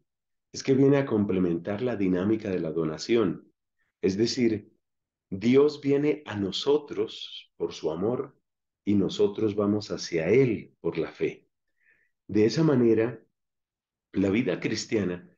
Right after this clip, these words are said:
se configura como una especie de encuentro. Es un encuentro entre la donación de Dios que se revela y ese donarnos nosotros a través de la fe,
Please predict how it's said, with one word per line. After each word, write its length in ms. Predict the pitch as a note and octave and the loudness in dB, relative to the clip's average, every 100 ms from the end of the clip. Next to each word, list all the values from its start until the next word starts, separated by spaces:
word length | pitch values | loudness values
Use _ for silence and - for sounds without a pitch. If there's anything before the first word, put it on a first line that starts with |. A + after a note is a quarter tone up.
| _ _ | _ _
se 200 | - A2 | -6 -4
configura 640 | - G2 G2 E2+ G#2 A#2+ A#2+ | 0 0 0 0 0 0 0
como 180 | F#2+ | 0
una 160 | G2 A2 | 2 2
especie 480 | A2 - G#2 G#2+ A2 | 0 -2 -2 2 0
de 240 | G2 - - | 0 -4 -6
encuentro. 920 | F2+ E2 - F#2+ F2+ D#2 - C#2 - _ _ _ _ _ _ | -6 -8 -2 0 0 -2 -4 -6 -12 _ _ _ _ _ _
Es 160 | - G#2+ | -4 0
un 160 | B2 C3 | 2 4
encuentro 760 | A#2+ C3+ C#3 A2+ G2 F2+ - _ _ _ - | 2 4 4 2 -2 -6 -8 _ _ _ -4
entre 360 | G#2+ G2+ G2 | -2 0 0
la 140 | F#2 E2+ | 0 0
donación 600 | F2+ E2+ E2 A2 C3 D#3 | 0 -2 -2 0 2 2
de 120 | C#3+ | 0
Dios 560 | G#2 G2+ G2 - - _ | 0 0 -2 -8 -16 _
que 100 | - | -8
se 140 | - C3 | -6 -4
revela 560 | B2+ F#2+ E2+ E2+ G2 _ _ _ _ _ _ _ | 0 0 0 -2 -10 _ _ _ _ _ _ _
y 200 | G#2 G#2 | 0 2
ese 520 | A2 - C3+ C3+ - _ | 0 2 0 0 -4 _
donarnos 880 | F#2+ F#2+ G2+ F#2+ G2+ D#3 E3 D3+ A2 | -14 -4 0 2 2 2 2 2 0
nosotros 680 | F#2+ - F2+ E2 F2 F2+ - | -4 -2 -6 -6 -10 -12 -12
a 100 | - | -14
través 320 | - E2+ E2 | -8 -4 -2
de 100 | E2 | -2
la 140 | E2+ D#2+ | -6 -6
fe, 340 | D#2+ D2 - | -6 -8 -10